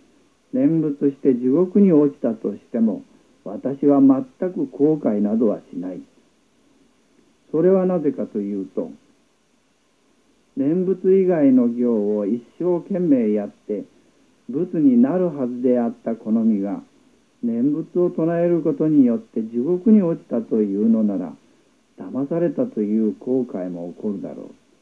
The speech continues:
う。しかし、どんな修行をやっても身につかないこの身なのだから、地獄に住むことはもう決まりきっているのだ。阿弥陀如来の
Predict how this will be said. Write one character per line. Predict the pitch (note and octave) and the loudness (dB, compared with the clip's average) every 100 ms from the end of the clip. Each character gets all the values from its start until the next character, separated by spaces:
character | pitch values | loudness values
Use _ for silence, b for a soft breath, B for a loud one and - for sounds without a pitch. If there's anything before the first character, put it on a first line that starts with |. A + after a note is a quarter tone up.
| _ _ _ _ _ _ _ _ _ | _ _ _ _ _ _ _ _ _
う。 | |
し | |
か | - D3+ - | -8 -6 -4
し、 | A#2 - - _ - | -4 -4 -10 _ -14
ど | - G#2+ | -4 4
ん | C3+ | 4
な | E3 F#3 | 4 0
修 | F#3 F3 | 0 4
行 | F3+ F3 F3 | 4 6 4
を | E3+ | 4
や | D#3+ | 2
っ | |
て | C#3 - F3 | -2 -6 -2
も | E3 | 0
身 | A#2+ A#2 | 2 4
に | C#3+ C#3 | 4 2
つ | - | -4
か | D#3+ | -2
な | D#3+ C3+ | 2 2
い | G#2+ | 0
こ | - G#2+ | -2 0
の | A#2+ | 4
身 | C3 | 6
な | C3 | 6
の | C3 G2+ | 4 0
だ | F2 | -4
か | D2+ | -10
ら、 | C2 - _ _ _ _ _ _ _ _ _ _ _ _ _ _ _ _ _ _ - | -14 -16 _ _ _ _ _ _ _ _ _ _ _ _ _ _ _ _ _ _ -10
地 | A#2 | -4
獄 | D3 E3 F#3+ | -2 -2 0
に | E3 C#3 | -2 -2
住 | D#3+ | -2
む | E3 C3+ | 0 0
こ | G#2+ | -2
と | - | -2
は | B2+ G#2 | -2 0
も | G2 D#3+ C3+ | 2 2 2
う | - | -2
決 | - | -2
ま | B2+ D#3+ | 0 2
り | F#3+ G#3 | 2 0
き | A3 | -2
っ | |
て | - - | -2 0
い | A#2+ G#2+ | 2 2
る | |
の | G2 - | -2 -6
だ。 | - - _ _ _ _ _ _ _ _ _ _ _ _ _ _ _ _ _ _ _ _ _ _ _ _ _ _ _ _ _ _ _ _ _ _ _ | -12 -20 _ _ _ _ _ _ _ _ _ _ _ _ _ _ _ _ _ _ _ _ _ _ _ _ _ _ _ _ _ _ _ _ _ _ _
阿 | A#2 | -2
弥 | C#3 C3+ | 2 2
陀 | C#3 | 4
如 | C3+ C3+ | 4 4
来 | B2+ A#2+ | 4 4
の | A#2 | 2